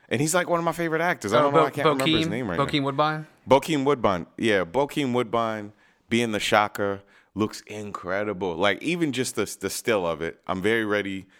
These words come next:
Speaker 1: to see him in the, the newer trailer that's gonna come out towards. Yeah, it's, it's,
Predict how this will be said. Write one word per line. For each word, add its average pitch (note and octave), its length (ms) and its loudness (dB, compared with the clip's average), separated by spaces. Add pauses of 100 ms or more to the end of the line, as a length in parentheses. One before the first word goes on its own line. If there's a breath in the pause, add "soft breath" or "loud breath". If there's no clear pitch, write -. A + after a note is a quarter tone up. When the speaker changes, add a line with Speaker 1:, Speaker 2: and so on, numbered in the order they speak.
(100)
Speaker 1:
to F2 100 -8
see G2+ 380 -4
him F#2 400 -4
in F2+ 140 -8
the, E2 100 -10 (220)
the F2+ 120 -2
newer G2 360 0
trailer F2+ 420 -4
that's E2+ 180 -4
gonna F2+ 200 -6
come F2+ 180 -4
out E2+ 220 -4
towards. F2 520 -6 (540 soft breath)
Yeah, F#2 300 0 (100)
it's, A#2 300 -4
it's, - 320 -4